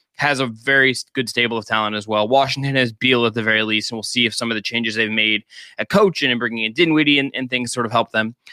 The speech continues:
Boston, obviously, new coach, change up the roster a little bit. We'll see if they can kind of,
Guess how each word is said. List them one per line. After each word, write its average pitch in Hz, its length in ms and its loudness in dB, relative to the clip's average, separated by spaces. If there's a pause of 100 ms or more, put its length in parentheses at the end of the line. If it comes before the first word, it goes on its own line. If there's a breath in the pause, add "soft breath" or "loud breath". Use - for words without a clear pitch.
(220 loud breath)
Boston, 147 320 2
obviously, 123 300 0
new 139 160 4
coach, 135 500 0
change 147 240 2
up 135 100 2
the 127 100 2
roster 123 320 2
a - 20 -4
little 120 160 -2
bit. 117 200 -2
We'll 113 100 -8
see 135 180 0
if 120 100 0
they 127 100 2
can 120 140 -2
kind 117 220 0
of, 107 100 -4